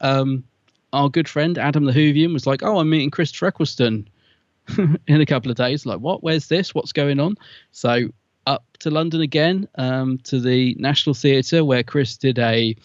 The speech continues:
forty-five minute talk, way too short. He was fascinating. And, um, if there was one event I would have loved to have been with you, it's that one.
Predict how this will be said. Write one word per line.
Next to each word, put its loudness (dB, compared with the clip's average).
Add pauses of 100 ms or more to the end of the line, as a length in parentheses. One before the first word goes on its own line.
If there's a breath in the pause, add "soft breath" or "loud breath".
(320 soft breath)
forty-five -2
minute 0
talk, -4
way 2
too 0
short. -2
He 2
was -2
fascinating. -4 (460 loud breath)
And, -2
um, -2 (240)
if -4
there 4
was 2
one 0
event 0
I -2
would -2
have -10
loved 0
to -2
have -4
been 0
with 0
you, -2 (440 soft breath)
it's -2
that -4
one. -8